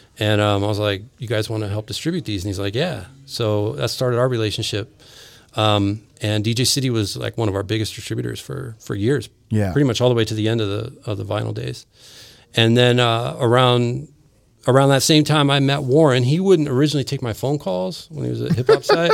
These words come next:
Speaker 2: <laughs>
Speaker 1: I couldn't get him to take my phone calls. I kn-, see, I had
Speaker 2: So you
Speaker 1: somebody
Speaker 2: knew of Hip Hop Site in Las Vegas,
Speaker 1: Well,
Speaker 2: right?
Speaker 1: I was in a record pool here in Southern California with D J Five.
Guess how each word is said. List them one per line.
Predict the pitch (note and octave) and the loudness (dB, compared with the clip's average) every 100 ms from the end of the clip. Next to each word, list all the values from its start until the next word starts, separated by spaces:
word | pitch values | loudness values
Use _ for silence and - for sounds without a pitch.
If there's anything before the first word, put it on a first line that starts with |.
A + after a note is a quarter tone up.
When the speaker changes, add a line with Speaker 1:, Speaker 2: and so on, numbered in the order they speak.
| - - | 2 0
Speaker 2:
<laughs> | G4+ | 0
Speaker 1:
I | |
couldn't | - F#3 D#3+ | 2 2 4
get | D#3+ | 4
him | C#3+ | 4
to | |
take | D#3 | 2
my | C#3+ | 2
phone | - C#3 | 4 2
calls. | E3 E3 - C#3+ | 2 -2 -6 -2
I | C#3+ | 2
kn-, | D3 F3+ - - - | 2 0 -6 -16 -2
see, | E3+ F3 | 0 2
I | C#3 | 0
had | A#2+ E3+ A3 F#3+ D#3 - | 0 2 0 0 -6 -6
Speaker 2:
So | - | 2
you | D3 | 4
Speaker 1:
somebody | D#3+ F3 | 6 6
Speaker 2:
knew | A3 F3+ | 8 6
of | C3 | 4
Hip | C#3 E3+ | 4 4
Hop | E3 C#3 | 4 2
Site | - B2+ | 2 4
in | A#2 A2+ | 4 2
Las | G#2+ | 0
Vegas, | G#2 A#2 G#2+ - - | 2 0 0 -4 4
Speaker 1:
Well, | D3+ D#3 | 4 4
Speaker 2:
right? | B2+ - - | -2 -4 2
Speaker 1:
I | D#3 | 4
was | C#3 | 4
in | G3 | 4
a | F#3+ | 4
record | D#3 D#3+ D#3+ C3+ | 4 2 0 -2
pool | D#3 C#3+ C3 B2 D3+ | 0 2 2 0 -6
here | - D#3 C#3 C3+ C3+ | -6 -2 2 2 0
in | D3 | -2
Southern | - B2+ A#2 | -2 -2 -2
California | A2 C3 A2+ | -2 0 0
with | G2+ | 0
D | A#2 | -2
J | G#2 | -2
Five. | - G#2+ - - | -4 -6 -10 -16